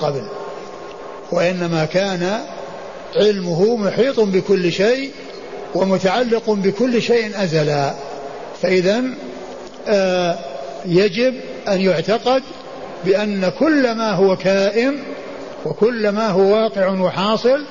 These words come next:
فقد سبق علم الله به أزلا، ولا يتجدد له علم في شيء لم يكن حاصلا من قبل، بل علم الله بكل شيء حاصل أزلا،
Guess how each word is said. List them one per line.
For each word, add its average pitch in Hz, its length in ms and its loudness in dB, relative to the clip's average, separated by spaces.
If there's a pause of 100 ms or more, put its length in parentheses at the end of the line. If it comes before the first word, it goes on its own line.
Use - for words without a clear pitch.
(760)
فقد 190 280 0
سبق 208 380 2
علم 190 280 2
الله 196 360 2
به 196 320 2
أزلا، 147 600 2 (1500)
ولا 254 460 4
يتجدد 208 720 2
له 202 320 4
علم 214 560 0 (340)
في 202 180 4
شيء 220 400 2
لم 202 260 0
يكن 202 300 2
حاصلا 202 400 0
من 196 160 0
قبل، 277 380 2 (840)
بل 202 220 4
علم 247 280 2
الله 220 400 2
بكل 262 500 2
شيء 247 300 2
حاصل 202 340 0
أزلا، 143 460 -2